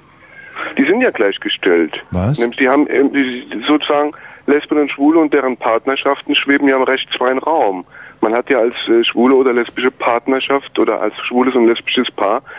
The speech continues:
Speaker 1: keine Rechte, im Gegensatz zu Ehepaaren.
Speaker 2: Ja, aber warum seid ihr dann für die Gleichstellung von Schwulen und Lesben?
Speaker 1: Sind wir ja nicht. Wir sind für die Gleichstellung von Schwulen und Lesben mit Ehepaaren. Das ist ja ein Unterschied.
Speaker 2: Ach so.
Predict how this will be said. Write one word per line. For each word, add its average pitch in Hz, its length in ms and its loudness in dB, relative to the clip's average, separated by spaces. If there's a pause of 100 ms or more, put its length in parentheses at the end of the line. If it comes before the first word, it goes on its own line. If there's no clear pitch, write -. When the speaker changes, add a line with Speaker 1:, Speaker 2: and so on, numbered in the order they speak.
(180)
Speaker 1:
keine 139 300 0
Rechte, 151 480 -4
im 110 120 0
Gegensatz 113 340 0 (180)
zu 120 200 2 (240)
Ehepaaren. 135 680 -2
Speaker 2:
Ja, 123 180 0
aber 127 220 -4
warum 139 220 -2
seid 139 240 2
ihr 165 80 0
dann 147 160 0
für 143 100 -4
die 131 140 2
Gleichstellung 135 540 0
von 127 160 -2
Schwulen 147 340 0
und 127 120 0
Lesben? 113 580 -2 (360)
Speaker 1:
Sind 170 120 2
wir 190 100 4
ja 120 160 4
nicht. 98 280 0
Wir 110 100 -2
sind 123 220 0
für 135 80 0
die 120 120 -2
Gleichstellung 143 540 0
von 131 220 -2 (200)
Schwulen 135 320 2
und 135 180 4
Lesben 123 420 0
mit 160 160 0 (200)
Ehepaaren. 127 500 0
Das 101 100 0
ist - 60 -12
ja 120 80 2
ein 113 60 -4
Unterschied. 113 460 -4 (1300)
Speaker 2:
Ach 90 40 -14
so. - 200 -8